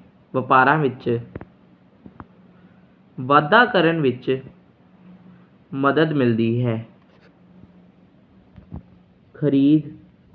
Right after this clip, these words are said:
ਵੇਚ ਅਤੇ ਵਿਆਹ ਸ਼ਾਦੀਆਂ ਦੇ ਇਸ਼ਤਿਹਾਰ ਵੀ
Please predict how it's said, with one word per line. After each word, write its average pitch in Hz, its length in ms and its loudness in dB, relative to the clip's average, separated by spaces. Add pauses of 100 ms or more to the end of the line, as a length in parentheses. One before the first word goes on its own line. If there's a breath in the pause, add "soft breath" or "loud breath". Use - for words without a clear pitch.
ਵੇਚ 127 520 0 (640)
ਅਤੇ 190 260 0
ਵਿਆਹ 135 500 0
ਸ਼ਾਦੀਆਂ 117 600 -2
ਦੇ 110 300 -4 (1400)
ਇਸ਼ਤਿਹਾਰ 160 680 -2
ਵੀ 117 280 -2